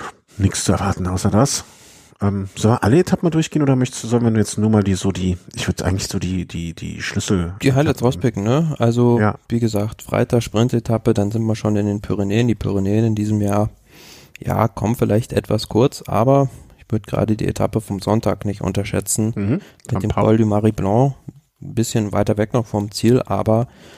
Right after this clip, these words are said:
Speaker 2: das ist ein unheimlich fieser Berg, den viele, viele Fahrer hassen, weil er ziemlich fies steil ist. Ja, und wenn wir da mal weitergehen.
Speaker 1: Äh, kurz
Speaker 2: Nach
Speaker 1: nur,
Speaker 2: dem
Speaker 1: das, die Etappe, was ich zu dieser Sonntagsetappe noch sagen wollte, ähm,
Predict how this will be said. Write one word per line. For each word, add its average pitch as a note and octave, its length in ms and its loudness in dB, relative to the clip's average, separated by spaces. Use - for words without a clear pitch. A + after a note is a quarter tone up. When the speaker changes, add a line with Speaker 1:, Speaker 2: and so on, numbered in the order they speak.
Speaker 2:
das - 180 -6
ist A2+ 120 -8
ein G2 180 -4
unheimlich A2 580 2
fieser A2 300 0
Berg, G#2 320 0
den G#2 160 -2
viele, A2 260 0
viele G2+ 260 -2
Fahrer G2+ 340 -2
hassen, G#2 300 0
weil G2+ 120 -2
er G2+ 140 0
ziemlich - 440 -4
fies - 260 -2
steil G#2+ 340 2
ist. A#2 320 -2
Ja, G2 280 2
und G#2+ 640 -2
wenn A#2 140 2
wir A#2+ 80 4
da A#2+ 40 2
mal B2+ 160 2
weitergehen. B2 540 0
Speaker 1:
Äh, G#2 160 2
kurz - 260 -2
Speaker 2:
Nach C3+ 100 2
Speaker 1:
nur, G#2+ 80 0
Speaker 2:
dem - 20 -6
Speaker 1:
das, A2+ 220 2
die - 180 -4
Etappe, B2 460 2
was A2+ 180 0
ich - 160 -6
zu - 120 -8
dieser A2 220 2
Sonntagsetappe A2+ 680 0
noch G2 120 -4
sagen F#2+ 320 -2
wollte, F#2 380 -4
ähm, F#2+ 340 -6